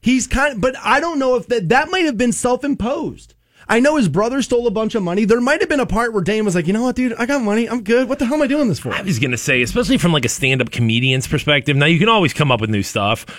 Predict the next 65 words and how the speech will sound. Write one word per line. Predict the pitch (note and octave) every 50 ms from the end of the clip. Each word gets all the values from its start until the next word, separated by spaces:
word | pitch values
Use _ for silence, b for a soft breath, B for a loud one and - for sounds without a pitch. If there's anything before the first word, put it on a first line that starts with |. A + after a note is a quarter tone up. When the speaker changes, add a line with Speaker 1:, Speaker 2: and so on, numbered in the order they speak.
| B B -
Speaker 2:
but | F3+ F3+
there | A3 A3
probably | - - G3+ G#3 A3+ B3 A#3
comes | - - C#4+ G3 C#3+
to | E3 D#3
be | D3 C#3+
a | A2+
point | - - - A#2+ B2+ D3 E3 -
where, | C#3 D3 D3 C#3+
and | A2+ C#3+ D3+
I | C3+ D#3
mean, | D#3+ D#3
I'm | C#3+
sure | - F#3+ F3
Jerry | B2 A2+ C3 B2 A2+
Seinfeld | - - B2+ B2+ A#2+ - A#2 G#2+ G#2+ G#2+
is, | A2 G#2 G2
is | C3 A#2 A2+ G#2+
the | A2 A2+
extreme | G2 - - - D3+ D#3+ C#3 A#2+
of | A2 G2 F#2+
this | A2 G#2+ -
just | C3+ A2 -
be-, | - - -
just | - G#2+ A#2 G2
because | A#2+ A2 A#2 A2+ -
he's | A2 G#2+ -
so | - B2+ D#3 D#3+
rich. | A2+ G#2 G#2 G#2 G2 - - B B B B B B
There's | - F3+ F#3+ -
gotta | - G3 A3+ B3+
be | A#3+ B3
a | F#3+ -
point | - - A2 B2 D3+ F3+ -
where | - C#3+ D#3+
it's | D#3 - -
like, | D#3 E3+ D#3 A#2+
"Dude, | B2+ E3 F#3 F3+ - - _ _ _ -
I | - -
don't | G#3 G#3 - -
wanna | A2 A2 A2 - - F3 A3 B3+ B3+
do | E3 - G#2+ A2+ A2
this | G2 G2+ G2 - -
anymore. | A2+ G#2 G2+ F#2+ F#2+ F#2+ F2+ F2+ F2+
Like, | F#2 G#2+ A2
I've | B2 A#2
got | A2+ C#3 D#3+ G3
all | A3+ A#3
this | G#3+ A#3+ G#3 - A#2+
money. | A2+ A2 G#2+ G#2 G#2 A2 B2 - - -
I've, | C3 C3 C3 A2+ - B2
I've | C3+ C3 C3
already | - D#3 F3 G3+ G#3 G#3 F#3+ F#3 F#3+ D#3
conquered | - - - F3 F3 F#3+ F3 - F#3+ F3 D#3+ C#3
what | C3 D#3 F#3 -
I | C#3 D3+ D#3+
went | C#3+ C#3 E3 D#3+ D3
out | C#3 D3 D3 D3 -
in | D#3+ D3+ D3
my | D3 D3 C#3+
life | C3+ C#3 C3+ D3 D3 -
to | - G3
do. | F3 C3+ C3 B2 A2 A2 C3
Speaker 1:
Well, | G3 F#3+ G#3+ A3+ A3 A3+ A#3 A3+
Speaker 2:
and, | G#3+ G#3+ G#3 G3+